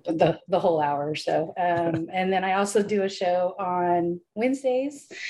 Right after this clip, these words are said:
on eight oh six Sports, and you can find that on Facebook, but they are a local station here in Amarillo. Um, you can find me on thirteen thirty A M at nine thirty in the morning. Every Wednesday, I do a Women's Wednesday special.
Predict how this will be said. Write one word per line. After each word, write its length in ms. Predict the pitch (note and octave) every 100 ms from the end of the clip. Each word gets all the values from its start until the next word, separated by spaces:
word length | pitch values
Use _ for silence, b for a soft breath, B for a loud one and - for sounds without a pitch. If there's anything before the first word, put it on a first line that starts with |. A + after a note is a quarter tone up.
| B B -
on 220 | F#3+ F#3+
eight 160 | G#3 G#3+
oh 80 |
six 340 | G#3 - - -
Sports, 520 | - A3 G#3+ G#3+ -
and 360 | G#3 G3+ G3+ G#3+
you 80 | B3
can 140 | D4
find 260 | C#4+ B3+ B3
that 160 | B3
on 240 | A3 G#3 G#3
Facebook, 500 | G#3+ G#3+ - B3 B3 -
but 160 | G3 G3+
they 180 | G3+
are 260 | G3+ F#3+ F#3+
a 200 | F#3+ F#3
local 260 | F3+ F#3 G3+
station 460 | - F#3+ F#3+ F#3+
here 220 | F#3 F#3+ F3+
in 80 |
Amarillo. 640 | E3 F3 F3 F3 F3+ F#3 F#3+
Um, 280 | F#3 F3+ F3
you 60 | F3
can 100 | E3+
find 220 | F#3 F3
me 80 | F3
on 180 | E3
thirteen 400 | F3 - - F3
thirty 240 | F#3 F3 F3 - F3+ F3
A 40 |
M 240 | F3 E3+ B B B B
at 180 | - -
nine 540 | F3+ F3 F3 G3 G3+ G#3
thirty 460 | G3+ G3+ G#3+ G#3+
in 120 | G#3
the 60 | G#3
morning. 500 | G#3 G#3+ A3+ A#3+ A3
Every 300 | G3 G3 F#3+
Wednesday, 640 | F3 F#3+ F#3+ F#3+ G3 F#3+ G3 -
I 80 | E3+
do 160 | F3+
a 60 | E3+
Women's 400 | D#3+ F3 F3 E3
Wednesday 440 | E3 D#3+ D#3+ F#3+
special. 600 | - - F3 - - -